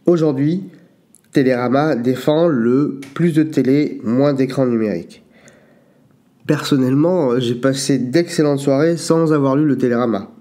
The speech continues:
D'ailleurs, les quelques fois où j'ai eu un Télérama en main, je n'ai jamais eu le sentiment de passer un moment merveilleux. Mais peu importe, ce n'est pas le sujet. Dans une longue introduction, on nous explique que les écrans pour les enfants, c'est mal,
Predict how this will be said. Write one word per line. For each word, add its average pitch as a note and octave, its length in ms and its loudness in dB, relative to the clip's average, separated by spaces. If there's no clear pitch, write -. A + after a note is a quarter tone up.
D'ailleurs, E3+ 540 2
les C#3+ 100 0
quelques E3+ 280 0
fois E3 200 2
où B2 140 -2
j'ai A#2 160 0
eu C#3 220 2
un G#2+ 80 0
Télérama G#2+ 640 0
en C3 100 2
main, G3 300 2
je D3 100 -2
n'ai D3 140 2
jamais D#3 280 2
eu F3 160 0
le C#3 80 2
sentiment D3 640 0
de C3+ 200 0
passer C3+ 640 -2
un A#2 100 -2
moment A#2 500 0
merveilleux. G2+ 840 -2
Mais C#3+ 80 2
peu D3 100 0
importe, D#3 360 0
ce D3+ 100 -2
n'est C#3+ 100 2
pas C#3 140 0
le C3 40 0
sujet. - 360 -10
Dans D3+ 140 2
une E3 160 2
longue F3+ 380 0
introduction, C#3 580 0
on G3+ 280 2
nous C#3 180 2
explique F3+ 420 0
que C#3+ 60 4
les A#2+ 340 2
écrans C#3 300 0
pour A#2+ 180 -2
les A#2 140 0
enfants, G#2 400 -2
c'est B2 200 -4
mal, B2+ 520 0